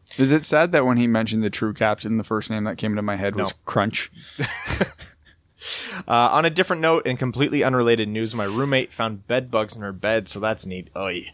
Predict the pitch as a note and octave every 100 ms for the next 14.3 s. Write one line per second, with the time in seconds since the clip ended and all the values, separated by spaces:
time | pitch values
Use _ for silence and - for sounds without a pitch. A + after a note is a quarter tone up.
0 | - B2 A2+ A2 G#2 - - - A2+ A#2+
1 | B2 C#3+ C#3+ C#3+ C#3 C3 C#3 C3 B2 A#2+
2 | A#2 - A#2+ A2+ A#2 A2 - A2+ - A2
3 | A2 G#2+ G#2+ G#2 G#2 - G2+ F#2 - G#2+
4 | G2+ F#2+ G2+ G2+ - G#2 G2+ A#2 G2 F#2+
5 | G2 G2 G2 G#2 G#2+ - - G#2+ G2+ F#2+
6 | - G2+ B2+ C#3 C#3 C3+ - - - A2
7 | G#2+ C3 B2 A#2+ A#2 - - C#3+ - C3
8 | B2 A2 A2 G#2+ A2 G#2 G2+ - G2+ G2
9 | F2 - G#2 G#2 G#2 - - - A#2+ C3+
10 | B2+ B2 - A#2 A2+ G#2+ G2+ A2+ A2 G2+
11 | G2 G#2 G2+ G#2 - G2 A2+ A2+ A2+ G#2
12 | G2+ G#2 G2+ G2+ G#2 G#2 G#2 F#2+ G#2 G2+
13 | G2+ - A#2 - G#2 G#2 - G2+ G2 F#2+
14 | F2+ G2+ D3